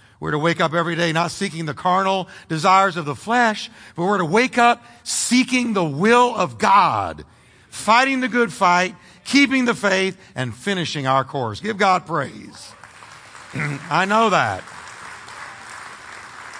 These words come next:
Some people wake up anger-driven. They're angry all day long. They're driven by anger. Anger fuels them. Some people wake up driven by fear.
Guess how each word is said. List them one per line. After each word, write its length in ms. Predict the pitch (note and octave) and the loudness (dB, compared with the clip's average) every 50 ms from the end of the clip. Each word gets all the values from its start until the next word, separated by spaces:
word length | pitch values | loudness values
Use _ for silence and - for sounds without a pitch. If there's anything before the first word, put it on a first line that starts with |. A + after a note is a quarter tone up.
| - - - - - - - - - - - - - - - - - - - - - - - - - - - - - - - - - - - - - - - - - - - - - - - - - - - - - - | -18 -18 -18 -18 -18 -18 -18 -18 -18 -18 -20 -20 -20 -20 -20 -20 -18 -18 -18 -20 -20 -20 -20 -20 -20 -20 -20 -20 -20 -20 -20 -20 -20 -20 -20 -20 -20 -20 -20 -20 -20 -20 -20 -20 -20 -20 -20 -20 -20 -20 -20 -20 -20 -14
Some 220 | - - E3 D#3+ | -6 -6 -4 -4
people 160 | F3+ F3 E3 | -2 -4 -2
wake 180 | D#3+ E3+ F3+ - | 0 -2 0 0
up 140 | F3 D3+ - | -2 -2 0
anger-driven. 840 | - E3+ F3 E3+ D#3 D3 C3+ C3 C#3 B2+ G#2 G2+ F2+ D#2 D2 C#2 - _ _ _ _ _ _ _ _ _ _ _ _ _ _ - | -2 0 0 0 -2 -4 -4 -2 -2 -4 -4 -6 -10 -12 -16 -18 -20 _ _ _ _ _ _ _ _ _ _ _ _ _ _ -6
They're 160 | C#3 D3 D#3 | -4 -2 0
angry 300 | D#3+ E3 E3+ E3 E3+ E3+ | 0 0 0 0 0 2
all 160 | E3 E3 E3 | 2 2 2
day 160 | E3 E3+ E3+ | 2 0 0
long. 260 | E3+ E3 E3 D#3+ C#3 | 0 0 0 0 0
They're 100 | C3 D3+ | -2 -4
driven 300 | C#3+ A#2+ E3 F3 D#3+ F3 | -4 -4 -6 -6 -4 -2
by 160 | F3 E3+ E3+ E3+ | 0 0 2 2
anger. 520 | E3+ E3 E3 D#3 C#3 A#2 G#2 E2+ D#2 - - _ _ _ _ _ | 0 0 -2 -2 -4 -6 -8 -8 -10 -14 -20 _ _ _ _ _
Anger 360 | - D#3+ E3+ F3+ F3+ F3 F3+ D#3 | -4 -2 -2 -2 -2 -2 -4 -6
fuels 720 | - - - G3+ G#3 G#3 G3 F3+ D#3 C#3 B2 A2+ G#2 F2+ | -6 -8 -6 -2 -2 0 0 -2 -2 -4 -4 -6 -8 -8
them. 460 | G#2+ A#2 G#2 F#2+ E2+ D#2 D2 C#2 C#2 - _ - - - | -8 -8 -8 -8 -10 -12 -14 -18 -20 -20 _ -20 -20 -18
Some 180 | - - A3+ A3 | -6 -2 -2 0
people 160 | A#3 A3+ G#3+ | 0 -2 0
wake 200 | G#3+ A3 G#3+ G#3 | 0 0 2 2
up 120 | A3 G#3 E3 | 2 0 0
driven 220 | F#3 G#3 G#3+ G#3+ | -2 -2 0 2
by 140 | G#3 G3+ F#3+ | 2 0 0
fear. 440 | - - A3 G#3+ G#3+ G#3 E3+ G#2+ | 0 -4 -4 -4 -4 -4 -6 -8